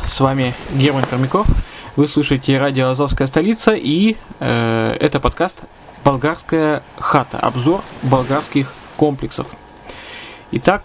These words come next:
э, что же сегодня мы взяли для обзора? Э,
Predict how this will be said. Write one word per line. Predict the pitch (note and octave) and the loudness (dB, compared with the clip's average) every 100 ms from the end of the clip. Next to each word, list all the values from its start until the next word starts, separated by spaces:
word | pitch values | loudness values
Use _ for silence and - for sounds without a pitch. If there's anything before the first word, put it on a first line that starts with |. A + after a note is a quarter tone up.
| - | -2
э, | D3+ D#3+ D#3 D3+ D3 C#3+ C#3 | 0 2 4 4 4 4 2
что | - - G3 | -2 2 2
же | F#3+ F3+ | 2 -2
сегодня | - C#3+ E3+ E3 D3+ - | 0 2 2 2 0 0
мы | C3+ D3 | 0 2
взяли | C#3 D3+ | 2 2
для | C3+ B2 A#2+ | 2 0 0
обзора? | A#2 E3+ G#3+ G#3 - | 2 2 2 -2 -6
Э, | - - B2+ B2 B2 B2 | -2 0 2 2 0 0